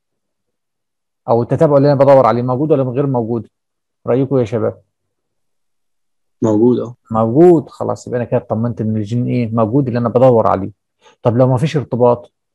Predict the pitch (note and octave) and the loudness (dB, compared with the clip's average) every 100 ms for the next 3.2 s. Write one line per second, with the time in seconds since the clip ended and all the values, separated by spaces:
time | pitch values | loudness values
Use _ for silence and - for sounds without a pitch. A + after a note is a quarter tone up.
0 | _ - A2+ G#2+ B2+ B2 D3 B2 G2+ A#2+ | _ -8 -4 -4 -4 -4 -4 -4 -4 -2
1 | A#2+ - G#2+ A2 A#2 G2 G#2 G2 F#2 - | -2 -4 -6 -4 -4 -4 -4 -6 -8 -10
2 | - B2 G#2+ B2 A2+ - G2+ G2 G2 F#2 | -8 -4 -4 -6 -10 -6 -6 -6 -10 -14
3 | - | -18